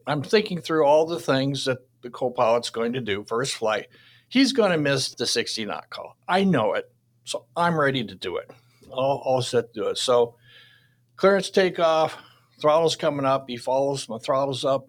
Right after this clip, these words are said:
all good. And we start rolling down the, uh, runway, coming up sixty knots. Didn't hear anything. I call seventy knots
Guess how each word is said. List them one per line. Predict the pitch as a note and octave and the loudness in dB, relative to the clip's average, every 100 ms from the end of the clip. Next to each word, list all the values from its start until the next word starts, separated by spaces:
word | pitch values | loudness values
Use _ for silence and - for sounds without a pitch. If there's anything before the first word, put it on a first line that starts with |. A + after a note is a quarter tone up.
| _ | _
all | - B2 C3 | -4 -2 0
good. | B2+ B2+ B2 B2+ - _ _ _ _ _ _ _ - | 2 2 2 -2 -12 _ _ _ _ _ _ _ -10
And | A2+ A#2 A2+ A#2 | -6 -4 -4 -6
we | - | -6
start | - D3+ B2 | 2 2 2
rolling | C3+ C#3 C3+ | 0 0 2
down | C3 C3 C3 | 2 2 0
the, | B2+ A#2+ A#2 | -4 -4 -2
uh, | A#2 A#2+ - | -4 -6 -8
runway, | B2+ D#3 D#3 D#3 C#3 _ _ _ _ _ - | -6 0 2 2 -2 _ _ _ _ _ -2
coming | C3 C3 | -2 2
up | C3 B2+ - _ - | 0 -2 -6 _ -12
sixty | - C3 - | -8 -6 -6
knots. | A#2+ B2+ B3+ - - _ - - | -2 -2 -2 -4 -12 _ -20 -10
Didn't | A2+ | -6
hear | B2+ D3+ | -2 0
anything. | E3 D#3+ D#3+ C#3+ - - | 0 0 0 -2 -6 -2
I | C3+ | -2
call | - C#3+ B2 | 2 2 2
seventy | A#2 - C#3+ C#3+ | 0 0 0 0
knots | C3+ C3 - | -2 -2 -6